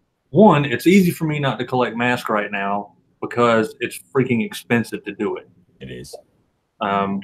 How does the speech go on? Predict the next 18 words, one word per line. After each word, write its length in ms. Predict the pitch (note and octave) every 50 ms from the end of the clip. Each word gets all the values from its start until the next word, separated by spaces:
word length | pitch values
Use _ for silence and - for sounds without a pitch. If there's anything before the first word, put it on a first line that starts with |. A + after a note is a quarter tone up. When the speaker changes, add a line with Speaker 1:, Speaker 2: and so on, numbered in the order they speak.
| - -
Speaker 1:
to 80 | B2 D#3
find 280 | - C3+ D3 D#3+ D#3
a 80 | - D3
figure 280 | - C#3 C3+ C3 B2+ A#2
complete 580 | - A#2+ A2 G2 - A#2+ A#2+ A2+ A2 G#2+ F#2 -
is 160 | A#2 G#2+ G#2
ridiculous. 640 | G#2+ G2+ - G#2+ G2 - - - - - _ _ _ _ _ _ _ _ _ _ _ _ _ _ _ _ _ _ _ _ _ _ - -
Um, 300 | A2+ G#2 G2+ G2 F#2+ G2
luckily, 380 | G#2+ B2+ C#3+ C#3 C3+ B2+ B2+ B2
Speaker 2:
You 60 | A#2
know 80 | A#2+ B2+
Speaker 1:
Ninja 200 | B2 A#2+ A#2 G#2+
Bill 280 | G#2+ A#2+ A2+ A2 A2 G#2+
Speaker 2:
what 160 | G#2 G2 -
was 260 | A#2+ G#2+ G#2 - -
a 140 | - - G2
good 140 | F#2+ G2 G2+
line 280 | G2+ G2+ A#2+ - C4+